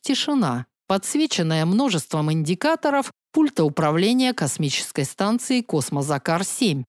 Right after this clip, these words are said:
Система защиты недовольно пиликнула, сообщая о неизвестном объекте, прорвавшемся сквозь восстановленные после сбоя щиты. А камера услужливо показала сплошь черный мехбот неизвестной модели,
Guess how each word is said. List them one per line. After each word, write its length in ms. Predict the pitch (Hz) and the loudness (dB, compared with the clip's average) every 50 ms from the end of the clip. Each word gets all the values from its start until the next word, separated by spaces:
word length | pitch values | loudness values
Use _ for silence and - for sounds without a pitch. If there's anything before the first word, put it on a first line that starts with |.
| _ _ _ _ _ _ _ _ _ - | _ _ _ _ _ _ _ _ _ -12
Система 560 | - - 220 214 - - - 247 226 220 214 | -6 0 0 0 0 2 2 2 4 4 4
защиты 500 | 202 226 220 - - - 320 311 - 349 | 2 2 2 0 0 0 0 0 2 2
недовольно 540 | 330 311 254 196 185 180 196 220 226 247 262 | 2 2 2 2 2 4 4 4 4 4 2
пиликнула, 800 | 254 - 320 311 294 247 180 - - 151 151 147 143 139 147 - | 2 2 2 4 4 4 2 2 0 0 0 0 2 0 -2 -2
сообщая 640 | - - - 170 175 170 - - 277 285 269 214 165 | -4 -2 -2 0 0 0 -2 -2 0 2 2 2 2
о 40 | 156 | 2
неизвестном 680 | 160 160 160 165 165 170 185 165 143 - 156 143 147 | 2 2 2 0 2 2 2 2 0 0 -2 0 0
объекте, 600 | 151 156 170 208 240 302 311 - - - 202 190 - _ _ _ - | 0 0 2 2 2 2 0 -2 -2 -2 0 0 -2 _ _ _ -2
прорвавшемся 800 | - 214 220 220 233 294 330 320 - - 311 302 - - 311 | 0 2 2 2 2 2 0 0 0 0 0 0 2 2 0
сквозь 400 | 269 - - - 196 240 262 - | 0 -2 -4 0 0 2 2 2
восстановленные 840 | 196 165 - - - 160 151 165 180 196 220 254 254 254 254 254 254 240 | 0 -2 -2 -2 -2 -2 0 2 2 2 2 2 2 4 4 2 2 0
после 340 | - - 135 - - 147 | 0 -2 -2 -2 0 -2
сбоя 380 | 131 127 143 143 147 151 160 170 | -2 -2 -2 0 0 2 2 2
щиты. 540 | 165 - - 262 254 254 - 165 131 123 - _ _ _ _ _ _ _ _ | 0 0 0 -2 -2 -2 0 -2 -2 -2 -4 _ _ _ _ _ _ _ _
А 160 | - 226 233 | 0 0 0
камера 420 | 226 - 339 370 381 370 359 349 339 | 2 2 2 2 4 4 4 4 4
услужливо 720 | 320 294 254 - - 320 349 370 285 233 202 180 175 156 | 4 2 2 0 2 2 4 4 4 4 2 2 2 2
показала 680 | - 165 151 - 175 175 180 226 285 320 330 320 311 262 | 0 -2 0 0 0 2 2 2 2 2 2 2 0 0
сплошь 440 | - - - - 285 330 294 - - | -4 -6 -4 0 0 2 2 0 -2
черный 480 | - - 240 226 214 175 160 160 156 | 0 2 2 4 4 2 2 2 2
мехбот 600 | 151 156 156 147 143 170 165 185 240 311 - - | 2 2 0 0 0 -2 0 0 0 0 0 0
неизвестной 580 | 247 190 160 147 147 156 170 165 - 220 220 240 | 0 0 0 0 0 0 0 0 0 0 0 0
модели, 560 | 262 285 294 254 190 151 143 131 131 127 135 | 2 0 0 0 2 2 2 2 0 -2 -4